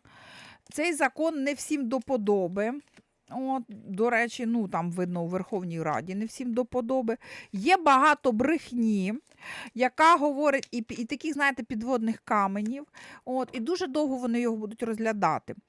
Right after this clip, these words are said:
На сьогоднішній день, е, президент відправить на доробітку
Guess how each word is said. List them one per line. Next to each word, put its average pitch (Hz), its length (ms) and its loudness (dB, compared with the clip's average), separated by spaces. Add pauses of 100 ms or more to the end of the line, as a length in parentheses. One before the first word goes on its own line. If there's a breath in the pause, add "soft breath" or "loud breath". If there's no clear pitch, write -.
(260 loud breath)
На 226 140 -2
сьогоднішній 403 600 -2
день, 240 420 2 (120)
е, 220 140 0
президент 254 600 0
відправить 311 840 4
на 226 440 4
доробітку 226 1080 2